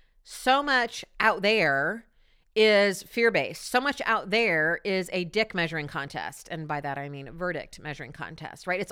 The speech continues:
all about your recent win, or have you won, or how big was your win? It's all about competitiveness. It's all about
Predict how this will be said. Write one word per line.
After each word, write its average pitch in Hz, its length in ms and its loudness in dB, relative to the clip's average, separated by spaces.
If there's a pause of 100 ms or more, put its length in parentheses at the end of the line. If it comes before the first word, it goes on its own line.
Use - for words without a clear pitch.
all 254 300 6
about 196 480 8 (460)
your 170 120 -2
recent 220 360 -4
win, 220 680 2 (220)
or 143 120 -8
have 190 240 2
you 285 100 -4
won, 240 540 0
or 139 80 -8
how 165 180 -4
big 262 180 4
was 285 160 -2
your 277 140 -6
win? 247 640 -2 (200)
It's 190 200 -6
all 208 220 2
about 208 580 0
competitiveness. 277 1000 -6
It's 196 140 -10
all 180 220 0
about 160 500 0